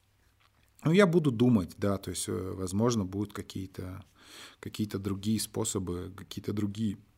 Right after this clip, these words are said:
точки входа, да, под-, реализованы в дальнейшем. На самом деле есть ещё, э, мысли,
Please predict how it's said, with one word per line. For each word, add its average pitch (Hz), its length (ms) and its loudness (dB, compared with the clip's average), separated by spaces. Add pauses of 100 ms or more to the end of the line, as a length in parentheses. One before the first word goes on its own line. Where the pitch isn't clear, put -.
(1120)
точки 107 320 -2
входа, 92 460 -6
да, 90 220 -6 (560)
под-, 95 160 -6 (760)
реализованы 98 680 2
в 87 80 -6
дальнейшем. 90 600 -4 (960)
На 110 120 4
самом 156 240 8
деле 156 200 10 (100)
есть 147 160 4
ещё, 185 420 6
э, 104 220 2
мысли, 107 560 6